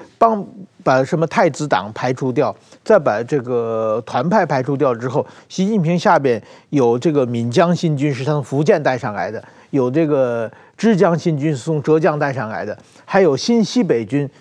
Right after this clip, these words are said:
就是从陕西那，那一群人。然后他还有一个就是说，他喜欢军工产业的一些，就是过去军工产业的老总弄上，他基本上是靠这四支队伍来支撑他。但是其实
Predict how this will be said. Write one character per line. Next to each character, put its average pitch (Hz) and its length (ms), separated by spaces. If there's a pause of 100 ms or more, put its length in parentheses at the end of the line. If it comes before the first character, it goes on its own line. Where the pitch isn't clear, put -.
(120)
就 190 160
是 143 160
从 160 380 (120)
陕 - 320
西 185 380 (460)
那， 160 180
那 170 80
一 143 180
群 127 220
人。 110 220 (240)
然 180 160
后 220 120
他 185 160
还 175 140
有 190 100
一 135 140
个 151 100
就 139 120
是 135 160
说， 156 200 (160)
他 226 140
喜 160 160
欢 156 180
军 233 280
工 233 180
产 107 220
业 120 160
的 110 200 (160)
一 180 120
些， 139 360 (300)
就 180 100
是 131 340 (120)
过 190 180
去 190 180
军 190 220
工 208 100
产 156 140
业 101 60
的 123 100
老 123 180
总 120 200
弄 131 120
上， 117 140 (220)
他 277 100
基 254 160
本 165 180
上 160 140
是 165 220
靠 - 180
这 180 100
四 220 240
支 151 240
队 151 220
伍 104 200 (280)
来 151 100
支 180 200
撑 139 180
他。 117 200 (340)
但 247 140
是 196 140
其 240 260
实 160 340